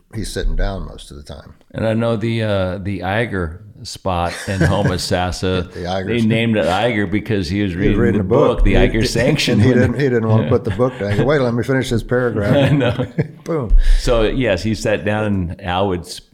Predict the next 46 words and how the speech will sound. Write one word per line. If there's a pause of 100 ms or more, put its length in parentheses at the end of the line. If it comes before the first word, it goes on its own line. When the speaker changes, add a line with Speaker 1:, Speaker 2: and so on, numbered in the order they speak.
(140)
Speaker 2:
find
the
fish
and
say,
Speaker 1:
Right.
Speaker 2:
"Al,
I,
I
mean,
uh,
Tom,
I've
got
some
fish."
Speaker 1:
Get
up,
yeah. (440)
So
anyway,
he
gets
up
and
I
see
this
thing, (380)
I
see
him
cast,
and
all
of
a
sudden
this, (2000)
this
giant. (320)
Speaker 2:
It's
a
Speaker 1:
It's
a
Speaker 2:
missile.